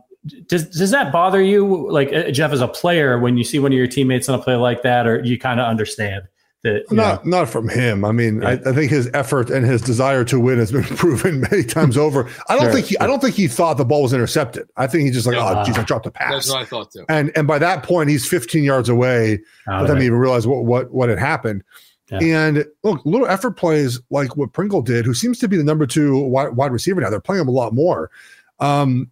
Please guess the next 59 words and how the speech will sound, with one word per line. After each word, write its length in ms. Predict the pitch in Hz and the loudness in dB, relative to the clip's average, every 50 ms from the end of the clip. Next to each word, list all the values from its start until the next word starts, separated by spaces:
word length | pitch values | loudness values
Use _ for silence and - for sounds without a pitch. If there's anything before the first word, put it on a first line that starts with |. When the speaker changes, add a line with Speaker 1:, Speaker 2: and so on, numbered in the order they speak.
| _ _ _ _ _ - - _ _ _ _ - | _ _ _ _ _ -20 -20 _ _ _ _ -4
Speaker 2:
i-, 20 | 170 165 - | -4 -4 -2
is 500 | - 156 170 175 175 165 131 117 - - | -2 0 2 2 4 2 2 0 -4 -4
the 80 | - 151 | -2 0
difference 320 | 120 196 208 214 285 240 | 0 0 0 0 -2 0
sometimes 340 | - 196 - 185 180 165 139 | 0 0 0 0 0 2 2
in 60 | 156 | 2
winning 220 | 143 170 190 214 208 | 2 4 2 4 4
and 100 | 185 165 | 4 4
losing, 360 | 208 277 254 285 - - - - | 2 2 0 0 -4 -4 -4 -2
right? 260 | 127 143 180 185 185 - | 0 0 2 0 0 -2
Uh, 80 | 151 | -4
I 400 | 139 - - - - - 165 151 | -4 -6 -10 -14 -16 -12 -6 -2
mean, 380 | 147 151 139 123 123 127 120 120 | 0 2 2 2 0 -2 -2 -2
we 140 | 131 156 135 | -2 -2 -2
famously 420 | 117 - 151 147 151 139 123 151 | -2 -2 0 0 0 0 0 0
saw 180 | - - 147 131 | 0 0 0 0
D 160 | 101 - 156 | 0 -2 -2
K 200 | 120 - 151 135 | 0 0 0 2
Metcalf, 520 | 127 127 143 135 - - 143 151 135 123 - | 2 0 0 -2 -2 -2 -2 -2 -2 -2 -2
right, 220 | 139 139 139 120 | -2 -2 -2 -2
hawk 260 | 110 143 139 127 - | -2 -2 -2 -2 -2
down 240 | - 139 135 127 113 | -2 -2 0 0 0
Budda 220 | 113 123 110 104 | 0 0 0 0
Baker, 400 | 98 147 156 147 - 160 147 135 | 0 0 0 0 0 0 2 2
I 40 | 123 | 2
think 120 | 123 131 139 | 2 0 0
it 80 | 131 | 0
was, 280 | 131 135 131 131 120 123 | 2 2 2 2 0 0
and 140 | 113 101 - - - - - | -2 -4 -6 -12 -20 -20 -10
Speaker 3:
Yeah. 120 | - 123 139 | -2 -2 -2
Speaker 2:
that 100 | 127 - | 0 0
saved 220 | - 156 139 117 | 0 0 2 0
the 60 | 123 | -2
touchdown 460 | 117 - 156 139 - - 143 127 123 120 | 0 0 -2 -2 0 0 0 0 2 2
there, 260 | 127 135 143 143 135 | 2 2 2 2 2
and 120 | 127 113 | 2 2
that 120 | 127 139 - - | 0 0 -2 -2
end 140 | 131 127 123 | -2 0 2
led 180 | 127 123 120 | 0 0 2
to, 180 | 127 131 117 113 - - - _ | 2 0 0 0 -4 -14 -20 _
to 80 | - 123 | -2 0
no 160 | 135 - - | 2 2 0
points. 240 | - - 143 123 120 | 0 0 0 0 2
I 60 | 113 | 0
think, 100 | 113 113 | 0 2
I 100 | 110 110 | 0 -2
th-, 120 | 110 - - - | -2 -4 -6 -6
I 60 | - 123 | -6 -6
th-, 320 | - - - - 156 - - 113 | -6 -8 -6 -6 -6 -4 -4 -8
I 40 | |
think 180 | 117 - 190 175 | -4 -2 0 0
Arizona 460 | 151 131 117 131 123 123 120 123 120 - _ _ | 2 2 2 2 2 2 0 0 -4 -8 _ _
missed 160 | 120 131 170 | -2 -2 -2
Speaker 3:
Yeah, 40 | 185 | -2
Speaker 2:
a 40 | - | -2
field 200 | - 190 214 185 | -2 0 0 2
goal 80 | 170 | 2
Speaker 3:
you're 60 | 131 113 | 2 2
right. 180 | 120 107 104 | 2 0 0